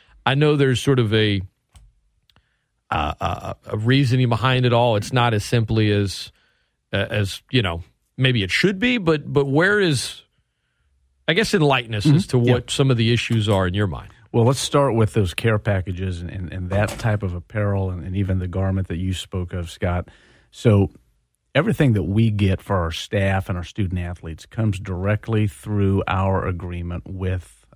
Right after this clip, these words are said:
Speaker 2: uh, Adidas. So our equipment staff and our coaches, we have the ability to design something, right, and then have it put on an Adidas product.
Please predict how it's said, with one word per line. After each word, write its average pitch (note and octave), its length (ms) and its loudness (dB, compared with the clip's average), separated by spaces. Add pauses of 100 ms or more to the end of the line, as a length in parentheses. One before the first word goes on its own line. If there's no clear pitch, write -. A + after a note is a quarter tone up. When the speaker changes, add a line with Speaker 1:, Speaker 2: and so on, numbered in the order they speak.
Speaker 2:
uh, - 180 -12
Adidas. F2+ 560 -6 (340)
So G#2 480 2
our - 140 4
equipment - 400 0
staff F#2+ 380 -8
and F#2+ 80 -6
our G#2 120 -2
coaches, G2+ 380 -2 (160)
we D3+ 260 -2
have A2+ 340 0
the F#2+ 80 -2
ability E2+ 720 -2 (480)
to G#2 180 -2
design G2 1080 -2 (180)
something, G2+ 720 -2
right, F#2+ 400 -6
and G2 220 -8
then A#2 340 2
have G#2+ 280 0
it G#2 220 -4
put A#2+ 280 -2
on F2+ 500 -4 (340)
an F#2+ 140 -8
Adidas F2+ 600 -6
product. - 540 -8